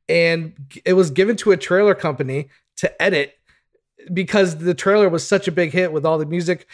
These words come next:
from Queen. It had this certain vibe. And then when they were test screening it, it wasn't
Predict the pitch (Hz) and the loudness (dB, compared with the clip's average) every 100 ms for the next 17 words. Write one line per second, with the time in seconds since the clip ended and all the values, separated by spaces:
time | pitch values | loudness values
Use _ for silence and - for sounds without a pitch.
0 | - - 151 120 - 202 208 202 196 - | -20 -10 -10 -8 -2 2 4 2 0 -4
1 | - 143 175 156 - 190 160 139 143 156 | -8 -4 -2 -2 -2 0 -2 -2 0 2
2 | 170 190 175 - - - 165 190 196 196 | 2 2 -2 -20 -18 -4 0 2 2 2
3 | 185 233 247 - 175 175 190 180 165 185 | 2 0 -2 -2 -4 -2 0 0 4 2
4 | 185 185 | 2 -2